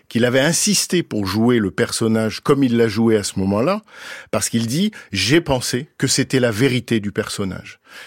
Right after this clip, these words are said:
Ça veut pas dire la vérité de l'acteur, ça veut dire la vérité du personnage. Et Don Siegel lui-même lui avait dit, « Tu prends un risque d'image. » Mais c'est justement, euh, ça aussi le travail d'acteur. Et à ce moment-là, au moment où il se produit cette torture,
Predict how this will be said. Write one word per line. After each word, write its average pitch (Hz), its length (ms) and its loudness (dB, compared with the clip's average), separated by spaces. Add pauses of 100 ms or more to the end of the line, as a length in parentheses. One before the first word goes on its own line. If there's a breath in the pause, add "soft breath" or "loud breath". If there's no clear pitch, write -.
(180 loud breath)
Ça - 140 -4
veut 98 80 -4
pas 104 120 -4
dire 95 160 -2
la 95 80 -2
vérité 95 320 -2
de 101 80 -2
l'acteur, 123 300 -2
ça - 100 -8
veut 90 60 -4
dire 98 100 0
la 95 80 0
vérité 113 360 -2
du 110 120 -2
personnage. 127 640 -4 (180 loud breath)
Et 110 80 0
Don 143 160 4
Siegel 131 320 2
lui-même 131 400 2
lui 135 80 4
avait 120 160 2
dit, « 156 100 -10
Tu 139 120 -6
prends 147 220 0
un 135 100 2
risque 123 320 -2
d'image. » 92 440 -4 (200 loud breath)
Mais 120 60 0
c'est 151 160 0
justement, 139 600 0 (380 loud breath)
euh, 95 240 0
ça 143 260 2
aussi 110 280 -2
le 113 100 0
travail 95 320 -2
d'acteur. 95 460 -6 (380 loud breath)
Et 123 120 4
à 170 80 4
ce - 160 -2
moment-là, 143 440 4
au 113 100 4
moment 170 300 2
où 131 140 2
il 117 120 0
se - 120 -2
produit 110 360 -2
cette - 260 -6
torture, 180 640 -4